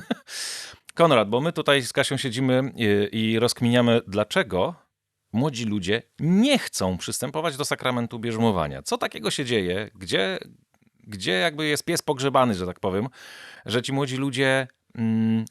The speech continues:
czują się do tego albo przymuszani przez rodziców, albo przez duszpasterzy, czyli księży, albo katechetów,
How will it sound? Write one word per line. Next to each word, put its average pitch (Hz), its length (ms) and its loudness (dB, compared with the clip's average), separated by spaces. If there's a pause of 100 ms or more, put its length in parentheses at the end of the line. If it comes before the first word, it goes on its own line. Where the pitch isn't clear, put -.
(120)
czują 131 240 0
się 135 160 0
do 123 100 -4
tego 120 300 -4
albo 175 280 2
przymuszani 160 640 0
przez 147 220 0
rodziców, 139 560 -4
albo 139 180 0
przez 160 200 -4
duszpasterzy, 151 640 0
czyli 127 200 -12
księży, 135 520 -2 (280)
albo 127 200 4
katechetów, 127 720 -2